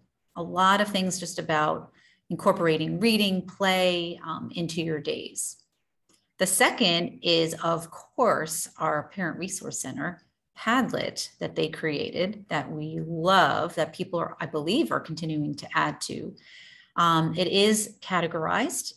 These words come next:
based on, um, either need and, and or location. And you can scroll through all of these different resources that are here for you. Um, there are,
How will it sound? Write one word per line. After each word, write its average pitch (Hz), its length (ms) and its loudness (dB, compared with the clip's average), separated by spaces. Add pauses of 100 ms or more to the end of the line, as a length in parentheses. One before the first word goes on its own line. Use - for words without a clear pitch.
(260)
based 170 280 2
on, 151 640 2
um, 160 260 -4
either 160 220 -4
need 160 340 2
and, 151 200 -4 (180)
and 156 160 -2
or - 120 -6
location. 214 920 0 (360)
And 180 120 4
you 202 100 6
can 202 140 4
scroll 180 440 2
through 165 300 -6
all 208 280 0
of 214 80 -2
these 185 260 -2
different 160 500 -2 (360)
resources 156 800 -4
that - 240 -4
are 143 120 -4
here - 520 -10 (320)
for - 200 -8
you. - 380 -10 (760)
Um, 170 160 0
there 165 220 0
are, 175 400 4